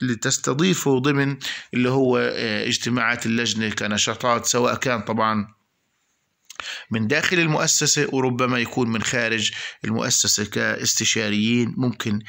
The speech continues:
يعني يكونوا أصحاب إضافة نوعية للمؤسسة. طيب، اللجنة الثانية بدي أحكي عنها لجنة ال Accreditation and Quality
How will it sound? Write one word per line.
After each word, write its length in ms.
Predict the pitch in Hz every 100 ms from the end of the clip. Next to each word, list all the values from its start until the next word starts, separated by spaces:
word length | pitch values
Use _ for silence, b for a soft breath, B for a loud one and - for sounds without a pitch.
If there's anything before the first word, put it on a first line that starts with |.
| B B B
يعني 280 | 127 123 113
يكونوا 400 | 107 135 123 113
أصحاب 400 | 107 - 117 110
إضافة 480 | 110 113 113 107 98
نوعية 540 | 104 104 107 101 101
للمؤسسة. 1000 | - 107 104 107 104 90 90 - - - - _ _ _ _ _ _ _ -
طيب، 140 | 95 -
اللجنة 360 | 156 180 180
الثانية 380 | 185 - 170 156
بدي 140 | 143
أحكي 200 | 147 -
عنها 320 | 120 131 131 131
لجنة 400 | 139 131 131 127 - - B B B
ال 200 | 117 117
Accreditation 800 | 127 127 113 107 127 135 - 120 -
and 320 | 117 117 110
Quality 420 | - 127 123 123